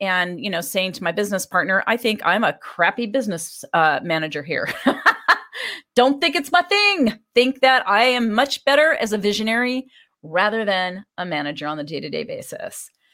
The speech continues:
Uh, lastly, that I know I cannot control my team or how they feel about themselves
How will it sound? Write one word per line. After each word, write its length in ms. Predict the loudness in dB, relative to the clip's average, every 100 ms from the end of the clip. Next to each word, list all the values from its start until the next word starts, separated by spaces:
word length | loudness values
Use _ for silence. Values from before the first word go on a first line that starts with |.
| _ _ _ 0
Uh, 240 | 4 4
lastly, 760 | 4 4 2 2 2 2 0 -8 _ _ -10
that 360 | 0 2 2 2
I 160 | 0 0
know 480 | 2 2 2 2 -4
I 80 |
cannot 360 | -6 -2 -2 -2
control 360 | -6 -2 0 2
my 140 | 2
team 420 | 0 0 0 0 -4
or 80 | -2
how 160 | 0
they 100 | 0
feel 260 | 0 0 0
about 260 | 2 0
themselves 600 | 0 -6 0 2 2 0